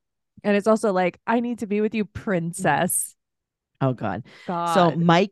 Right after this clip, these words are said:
Speaker 2: even helps her move.
Speaker 1: 'Cause Mike is like, "Look, get the fuck out."
Speaker 2: Mike is like,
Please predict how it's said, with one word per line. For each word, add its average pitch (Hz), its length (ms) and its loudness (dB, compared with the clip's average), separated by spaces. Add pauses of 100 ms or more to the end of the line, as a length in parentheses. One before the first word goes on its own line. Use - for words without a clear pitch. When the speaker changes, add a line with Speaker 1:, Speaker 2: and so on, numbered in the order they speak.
Speaker 2:
even 131 200 -10
helps 120 380 -10
her 107 160 -6
move. - 560 -14 (380)
Speaker 1:
'Cause 247 140 -8
Mike 285 220 2
is 330 80 -4
like, 302 160 -4
"Look, 339 180 -10
get - 180 -14
the 262 180 -18
fuck - 200 -20
out." - 300 -20
Speaker 2:
Mike 156 240 -6
is 175 120 -8
like, 156 220 -8